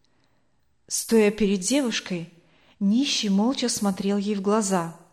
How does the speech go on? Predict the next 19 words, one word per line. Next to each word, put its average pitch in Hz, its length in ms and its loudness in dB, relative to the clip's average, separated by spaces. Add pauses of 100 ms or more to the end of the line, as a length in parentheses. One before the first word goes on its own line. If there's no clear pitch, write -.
(840)
Несколько 202 460 0
секунд 277 560 -2 (340)
они 190 200 0
смотрели 220 520 -2
друг 214 280 -6
на 220 120 0
друга. 175 460 -4 (1040)
На 202 180 4
глазах 226 460 2
мужчины 220 520 0
появились 226 580 -2
слезы, 165 520 -4 (960)
и 214 60 0
он 214 160 4
грустным 208 540 2
голосом 254 480 2
сказал: 196 680 -4 (1800)
«Простите 202 800 -2
меня, 175 440 -6